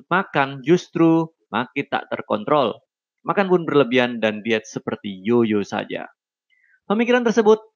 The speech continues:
tidak asing bagi para pelaku diet semacam itu. Akhirnya diet hanya berujung kegagalan. Bukannya kurus, kesehatan malah dikorbankan. Karena sulit beradaptasi dengan diet yang berakibat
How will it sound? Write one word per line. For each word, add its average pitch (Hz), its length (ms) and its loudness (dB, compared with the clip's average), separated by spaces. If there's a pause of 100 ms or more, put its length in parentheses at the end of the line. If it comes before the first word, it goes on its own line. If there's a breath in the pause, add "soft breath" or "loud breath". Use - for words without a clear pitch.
(180)
tidak 117 240 0
asing 151 500 -2
bagi 110 380 -6 (100)
para 143 400 0
pelaku 113 380 -4
diet 120 240 -2
semacam 101 560 -10
itu. 151 480 -2 (340)
Akhirnya 147 680 -2
diet 127 240 0
hanya 120 160 -2
berujung 190 800 0
kegagalan. 117 560 0 (400)
Bukannya 247 260 2
kurus, 123 540 -2
kesehatan 123 480 -2
malah 110 180 0
dikorbankan. 104 720 -6 (380)
Karena 107 240 -4 (160)
sulit 269 480 0 (240)
beradaptasi 156 960 -2
dengan 117 340 -4
diet 131 300 0 (400)
yang 143 160 -2
berakibat - 420 -2